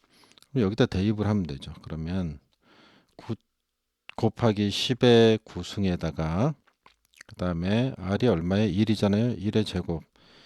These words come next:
위에는 얼마의? Q 값이 십의 마이너스 오 승 쿨롱. 이거 그냥 계산을 하면 되네요. 여기다 곱하기 뭐 해야 돼요?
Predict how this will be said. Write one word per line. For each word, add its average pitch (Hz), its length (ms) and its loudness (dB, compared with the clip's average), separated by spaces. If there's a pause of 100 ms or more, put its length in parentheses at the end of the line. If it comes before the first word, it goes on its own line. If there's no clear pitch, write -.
(280)
위에는 117 280 6
얼마의? 104 400 6
Q - 220 -10
값이 98 360 -2
십의 113 560 2
마이너스 87 600 -2
오 85 200 -6
승 - 180 -8
쿨롱. 76 340 -10 (640)
이거 131 160 4
그냥 127 380 6
계산을 107 400 2
하면 113 200 2
되네요. 85 380 -2
여기다 117 220 2
곱하기 113 400 -4
뭐 90 180 0
해야 92 120 -2
돼요? 113 380 -2